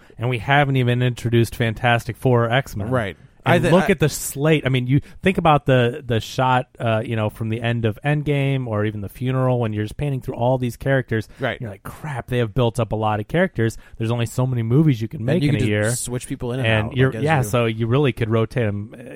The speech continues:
Speaker 2: That was
Speaker 1: like
Speaker 2: the thing about it, the, the, the Avengers team, though, is, like, that team never, like, stayed the same.
Speaker 1: Sure.
Speaker 2: You'd have, like, the, you'd have, like, the, the Magnificent Seven, basically. Uh, but that team was always, like, Wonder Man and the Vision and the Scarlet Quicksil-, so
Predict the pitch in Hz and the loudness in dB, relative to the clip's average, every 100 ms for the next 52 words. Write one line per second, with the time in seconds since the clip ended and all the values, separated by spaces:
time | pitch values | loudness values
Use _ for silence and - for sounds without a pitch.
0 | 131 202 240 226 233 190 160 135 143 147 | -2 2 4 4 4 4 2 -2 0 0
1 | 131 135 135 156 110 - 165 165 110 87 | 2 0 0 -2 -4 -4 -4 -4 -4 -8
2 | 85 120 131 120 120 127 - 202 196 135 | -6 -6 -4 -6 -8 -10 -8 -4 -2 -2
3 | 127 135 139 123 113 _ _ _ _ _ | -2 0 2 0 -2 _ _ _ _ _
4 | 113 101 - - 127 117 110 - 107 135 | -6 -6 -8 -6 -6 -6 -8 -8 -8 -6
5 | 185 202 101 151 151 139 139 135 110 _ | -2 0 0 2 2 4 2 0 -4 _
6 | 113 80 - 113 135 135 131 123 95 _ | -18 -18 -20 -12 -4 0 0 -2 -6 _
7 | 147 147 175 175 151 139 120 127 107 117 | -2 2 4 2 2 -2 -4 -6 -4 -4
8 | 127 143 139 131 113 127 113 143 151 - | -4 -4 -6 -6 -6 -6 -6 -8 -6 -2
9 | 151 - - 175 175 _ _ _ _ 139 | 0 0 -4 -4 -6 _ _ _ _ 0
10 | 127 107 123 131 139 - 196 214 156 131 | 0 -2 -4 -4 -4 -6 -4 -2 -2 -2
11 | 107 143 143 117 110 107 87 82 135 165 | 0 0 0 -2 -6 -8 -14 -6 -2 0
12 | 143 110 95 90 95 98 92 143 139 110 | 0 -2 -6 -8 -8 -8 -6 -4 -4 -6
13 | 98 90 - 123 123 - 170 - - - | -8 -10 -8 -8 -8 -8 -10 -10 -8 -4
14 | 139 131 | -4 -4